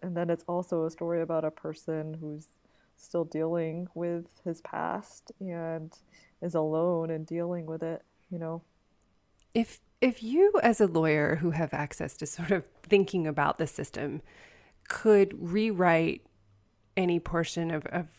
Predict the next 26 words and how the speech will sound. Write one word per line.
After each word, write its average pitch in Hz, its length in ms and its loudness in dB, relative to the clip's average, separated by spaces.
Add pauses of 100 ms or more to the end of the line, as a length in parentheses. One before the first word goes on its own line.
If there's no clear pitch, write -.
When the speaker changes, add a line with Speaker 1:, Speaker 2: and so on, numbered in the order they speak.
(120)
Speaker 2:
the 165 120 -2
way 160 220 -4
our 156 120 0
social - 380 -6
structure - 460 -10
works, - 440 -4
like, - 180 -4
what 214 160 4
do 254 100 -4
you 262 100 0
think 202 300 2
would 170 140 -2
make 165 380 -4
the 160 80 -4
biggest - 420 -6
difference - 680 -10 (440)
if - 140 -10
we 175 100 0
could 165 160 -6
change, 151 680 -6 (100)
I 147 120 -8
don't 143 120 -10
know, - 120 -16
one 147 240 -6
thing? - 320 -10 (640)
Speaker 1:
Wow. 170 600 2